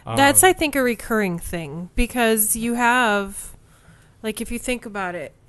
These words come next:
Speaker 1: um, even with, obviously, you go into Rogue One knowing there's gonna be a whole lot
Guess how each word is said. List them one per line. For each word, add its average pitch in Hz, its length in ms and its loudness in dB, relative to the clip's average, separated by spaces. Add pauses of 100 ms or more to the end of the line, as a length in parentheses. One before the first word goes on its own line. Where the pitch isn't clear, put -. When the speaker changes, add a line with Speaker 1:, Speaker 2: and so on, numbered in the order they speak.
(140)
Speaker 1:
um, 190 520 -10 (340)
even 233 340 -6
with, 208 460 -4 (100)
obviously, 240 960 2 (380)
you 220 140 -4
go 214 240 2
into 208 360 0
Rogue 196 260 0
One 185 480 -2 (760)
knowing 190 600 -2 (180)
there's 175 240 -6
gonna 170 260 -10
be 175 160 -6
a 160 80 -6
whole 180 260 -6
lot 160 340 -4